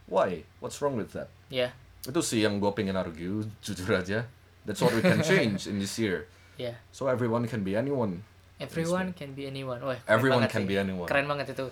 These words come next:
Speaker 2: Gue suka kata-kata itu.
Speaker 1: <laughs> Thanks.
Speaker 2: <laughs>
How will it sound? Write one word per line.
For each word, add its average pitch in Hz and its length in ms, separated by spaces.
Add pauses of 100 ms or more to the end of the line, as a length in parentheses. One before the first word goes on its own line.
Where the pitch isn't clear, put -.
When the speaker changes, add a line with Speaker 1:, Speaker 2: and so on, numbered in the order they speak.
(440)
Speaker 2:
Gue 156 100
suka 131 240
kata-kata 127 360
itu. 120 120 (400)
Speaker 1:
<laughs> 131 340
Thanks. 82 340
Speaker 2:
<laughs> 143 720